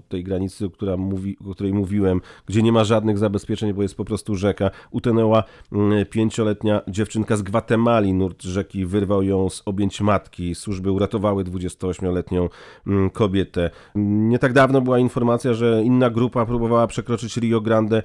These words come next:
w Teksasie. Nurt porwał trzyletniego chłopca, dziecko utonęło. Funkcjonariusze Straży Granicznej wyłowili z rzeki niemowlę, któremu po,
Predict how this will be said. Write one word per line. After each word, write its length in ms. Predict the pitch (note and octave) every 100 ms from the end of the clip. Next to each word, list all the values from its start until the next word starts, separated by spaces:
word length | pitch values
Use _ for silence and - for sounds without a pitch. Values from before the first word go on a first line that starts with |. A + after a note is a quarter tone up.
| - - -
w 20 |
Teksasie. 520 | A2 - A2+ G#2 A2
Nurt 260 | A2 G#2 -
porwał 400 | A2+ G2+ G#2+ G2+
trzyletniego 500 | - A2+ A2 G#2 G#2
chłopca, 340 | A2+ G#2+ A2
dziecko 340 | F#2+ G2+ -
utonęło. 540 | A2 - G#2+ G#2+ G2 F#2
Funkcjonariusze 600 | - G2+ G#2+ G#2 G#2 A2
Straży 260 | A2+ G2
Granicznej 300 | G2+ G2+ A2
wyłowili 440 | G2+ G#2+ G2 G#2 G2 - - -
z 180 | G#2 F#2+
rzeki 300 | A2+ - C3
niemowlę, 640 | C3 B2+ C3 C3 A2 G2+
któremu 480 | - G#2 G2+ G2+ F#2+
po, 340 | - G2+